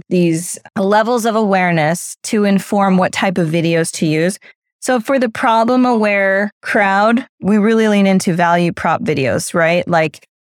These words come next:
value props as in, this value prop, like, this feature or this benefit of our product solves this problem, you know? And so it, we lead with the problem, obviously, and we solve it through this mechanism.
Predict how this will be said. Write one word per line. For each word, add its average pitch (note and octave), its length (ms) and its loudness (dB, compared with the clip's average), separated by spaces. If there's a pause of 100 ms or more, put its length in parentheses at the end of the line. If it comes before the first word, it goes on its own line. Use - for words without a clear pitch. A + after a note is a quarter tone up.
(160)
value A3+ 360 2
props G3 500 -2
as F#3 360 0 (120)
in, F3+ 640 0 (300)
this A3+ 380 0
value G#3 500 0
prop, G3 480 -2
like, D#3+ 180 0
this F#3+ 440 -2
feature A3+ 680 0
or E3 140 2
this F#3 300 0
benefit G3+ 680 0
of E3 140 0
our F3 300 0
product F3 640 -2
solves G#3+ 420 0
this F#3 180 -2
problem, - 640 -4 (160)
you G3 100 0
know? F3 280 2 (240)
And G3+ 120 2
so G#3 280 0 (120)
it, G#2 140 -4
we G3+ 160 2
lead A3+ 240 2
with A#3 140 0
the F#3+ 80 -4
problem, F#3 480 2
obviously, E3 800 -2
and F#3+ 120 0
we F#3 100 0
solve G#3 360 0
it - 160 -2
through F3+ 540 0
this F3+ 320 -4
mechanism. F3 840 -2